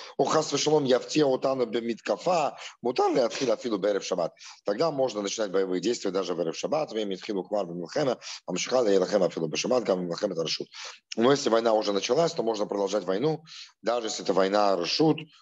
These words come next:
уже что делать, война началась, значит, уже, уже война. Ох, даже здесь про войну. Окей. Хет. Тинок шехала венятхита мила ляхар йома шмини лелейдато. Вот, пожалуйста.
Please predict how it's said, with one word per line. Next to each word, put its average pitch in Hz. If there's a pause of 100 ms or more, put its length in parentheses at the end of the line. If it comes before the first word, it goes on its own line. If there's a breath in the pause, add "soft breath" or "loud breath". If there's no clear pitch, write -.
(120)
уже 98
что 104
делать, 85
война 110
началась, 113
значит, 90
уже, 95
уже 85
война. 80 (1160 loud breath)
Ох, -
даже 104
здесь 92
про 87
войну. 85
Окей. 78 (140)
Хет. 131 (440 loud breath)
Тинок 190
шехала 156
венятхита 143
мила 123
ляхар 117
йома 123
шмини 139
лелейдато. 123 (360 loud breath)
Вот, 196
пожалуйста. 170